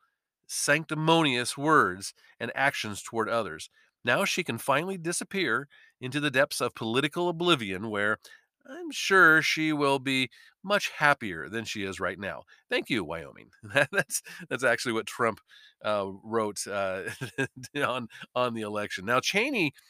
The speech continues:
uh, recently took a, a shot at Florida Governor Ron DeSantis, uh, who is viewed by many as the future of the Re-, Republican Party, in an interview with the New York Times, where she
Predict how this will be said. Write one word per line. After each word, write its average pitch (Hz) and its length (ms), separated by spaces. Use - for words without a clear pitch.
uh, 131 340
recently 143 640
took 165 260
a, 131 280
a 127 60
shot 131 460
at 127 160
Florida 147 420
Governor 135 460
Ron 135 400
DeSantis, 143 840
uh, 82 420
who 123 380
is 113 220
viewed 117 360
by 113 200
many 120 320
as 113 240
the 110 120
future 127 340
of 110 60
the 104 60
Re-, 110 140
Republican 110 440
Party, 95 320
in 143 260
an - 0
interview 160 560
with 143 220
the 131 80
New 127 80
York 139 300
Times, 127 640
where 127 340
she 143 400